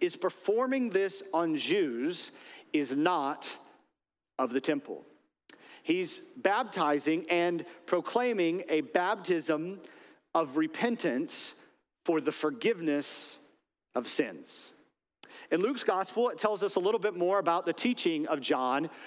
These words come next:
that corresponded with this baptism for the, of repentance for the forgiveness of sins. It says in Luke, in verse, chapter three, verse twelve, that tax collectors also came to be baptized and said to him, "Teacher, what shall we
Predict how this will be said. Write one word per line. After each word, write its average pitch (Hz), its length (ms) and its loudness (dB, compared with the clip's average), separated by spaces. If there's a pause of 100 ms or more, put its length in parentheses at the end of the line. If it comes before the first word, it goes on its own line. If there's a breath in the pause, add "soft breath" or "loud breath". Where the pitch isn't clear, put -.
(160 loud breath)
that 175 120 0
corresponded 202 760 0
with 143 120 0
this 135 120 0
baptism 131 720 -2 (400 loud breath)
for 147 100 0
the, 139 140 0 (140)
of 143 120 2
repentance 135 500 -2
for 135 140 -4
the 127 80 -4
forgiveness 123 640 -2 (140)
of 113 100 -8
sins. - 540 -6 (600 loud breath)
It - 80 -6
says 196 160 4
in 170 160 2
Luke, 196 320 0 (120)
in 143 100 0
verse, 151 320 0 (120)
chapter 165 280 0
three, 170 220 0
verse 160 240 -2
twelve, 147 520 -2 (560 loud breath)
that 190 160 0
tax 247 300 0
collectors 135 720 0 (640)
also 190 280 4
came 156 240 2
to 139 80 0
be 135 100 2
baptized 117 800 -2 (440 loud breath)
and 147 100 2
said 226 200 2
to 202 100 2
him, 165 220 0
"Teacher, 233 400 0
what 202 260 0
shall 175 280 0
we 165 360 0